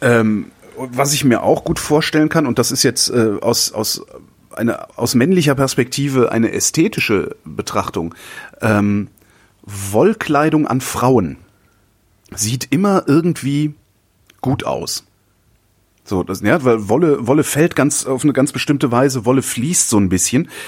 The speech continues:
und, und, und so Wollkleidung, Wollkleidung an Frauen, also gerade so Kleider und auch, auch Pullover, vor allen Dingen, wenn die ein bisschen länger geschnitten sind, so, das sieht immer hübsch aus. Also da möchte ich immer hin und kuscheln.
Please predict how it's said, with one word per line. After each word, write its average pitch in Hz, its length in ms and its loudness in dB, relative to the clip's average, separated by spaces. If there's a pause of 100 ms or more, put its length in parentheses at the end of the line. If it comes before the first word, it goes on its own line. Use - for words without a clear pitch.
(160)
und, 113 260 -2
und, 117 180 2
und 123 160 0
so 113 180 -2
Wollkleidung, 143 840 2
Wollkleidung 139 460 2
an 104 80 -4
Frauen, 143 300 0
also 113 120 -4
gerade 110 240 0
so 101 80 -4
Kleider 135 480 2
und 104 140 0
auch, - 220 -4
auch - 140 -6
Pullover, 135 380 2
vor - 120 0
allen 101 60 0
Dingen, 107 120 0
wenn 104 60 2
die 98 80 2
ein 90 40 -4
bisschen 90 220 -4
länger 139 220 4
geschnitten 123 320 -2
sind, 117 120 -2
so, 113 120 -2 (380)
das - 160 0
sieht 165 200 -2
immer 143 220 4
hübsch - 260 -2
aus. 78 260 -6
Also 101 120 -6
da 117 80 2
möchte 156 220 2
ich 120 100 -6
immer 160 160 2
hin 135 140 4
und 151 140 0
kuscheln. 87 520 -2